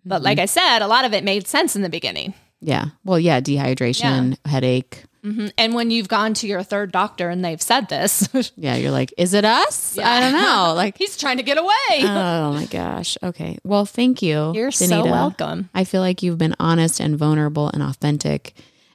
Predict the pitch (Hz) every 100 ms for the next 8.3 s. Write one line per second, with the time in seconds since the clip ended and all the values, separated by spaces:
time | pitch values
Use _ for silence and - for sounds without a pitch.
0 | - 156 143 143 143 147 - - - _
1 | _ _ _ _ _ _ _ _ - -
2 | 156 147 135 127 - 131 127 143 139 -
3 | 147 151 - 160 160 175 175 175 - -
4 | _ 185 180 180 170 170 180 175 - -
5 | 262 - 339 208 202 - - 294 - 427
6 | 480 - - - 370 370 - 311 370 214
7 | 190 196 190 208 - 233 240 190 214 226
8 | 330 262 302